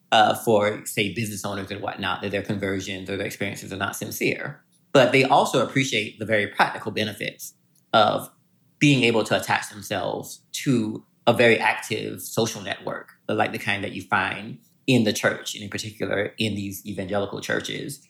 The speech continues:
which have large national and often even international ties. And so these are kind of two of the main stories that you see here.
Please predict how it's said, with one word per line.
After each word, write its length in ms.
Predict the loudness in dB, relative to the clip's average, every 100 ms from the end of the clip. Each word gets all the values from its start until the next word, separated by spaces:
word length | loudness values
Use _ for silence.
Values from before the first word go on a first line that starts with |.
| _ -2
which 200 | -2 2
have 400 | 2 2 -2 -8 _ _ _ _ -2
large 540 | 4 6 6 0 -12 _ _ -2
national 520 | 2 2 0 -2 -2
and 280 | -2 -4 -6 _ 4
often 280 | 4 4 -4
even 200 | -4 -4
international 540 | -4 -2 -4 -4 -6
ties. 540 | -4 -4 -4 -6 -10 -12 _ _ _ _
And 200 | 6 6
so 280 | 6 4 4
these 180 | 2 0
are 60 | 0
kind 200 | 2 2
of 220 | 0 -2 _ _ -12
two 280 | -4 2
of 80 | 2
the 60 | 2
main 220 | -2 -4
stories 540 | -6 -2 0 0 -2 -10
that 200 | -12 -10
you 60 |
see 240 | -12 -12 -12
here. 420 | -10 -8 -10